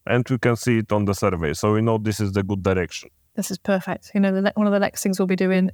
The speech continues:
Speaker 2: in the change management is the sustainment plan to make sure that we don't go back to our previous ways of working. So it's so fantastic to see that people are adopting the change and they want to use the tool. So hopefully it will make our job a lot easier as we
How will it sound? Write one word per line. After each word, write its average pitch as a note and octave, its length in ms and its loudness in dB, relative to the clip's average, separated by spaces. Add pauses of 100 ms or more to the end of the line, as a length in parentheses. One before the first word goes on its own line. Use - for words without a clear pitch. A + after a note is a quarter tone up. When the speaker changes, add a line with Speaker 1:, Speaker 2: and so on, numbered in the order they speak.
Speaker 2:
in G3+ 100 0
the F#3 60 0
change G3 300 0
management F#3+ 400 0
is F#3+ 140 -2
the F#3+ 80 -4
sustainment G#3 500 0
plan B3 240 2
to A3 100 -4
make G3+ 180 0
sure F#3+ 200 -2
that F#3+ 80 0
we F#3 100 2
don't F#3+ 300 0
go F3 140 0
back - 440 -4 (280)
to F#3+ 100 -2
our F#3 80 2
previous F#3 440 -2
ways F3+ 200 0
of F#3 120 -4
working. F#3 440 -2
So G3+ 140 -4
it's - 120 -4
so G3 280 0
fantastic - 580 -4
to F3 80 -6
see G3 280 0
that - 200 -4 (340)
people G3 200 0
are G3 280 2
adopting F#3+ 400 -2
the F#3 80 -2
change F#3+ 360 2
and - 120 -4
they F3+ 100 2
want G3 260 -2
to F#3+ 100 -2
use G3 220 -2
the F3+ 100 -4
tool. F#3+ 400 -2 (380)
So - 100 -16
hopefully - 300 -4
it - 20 0
will F3+ 80 0
make F#3+ 240 -2
our F#3+ 220 0
job F#3 300 -2
a F#3 100 -6
lot F#3+ 160 0 (120)
easier F#3+ 460 -2 (220)
as F3 120 -6
we F3+ 280 -2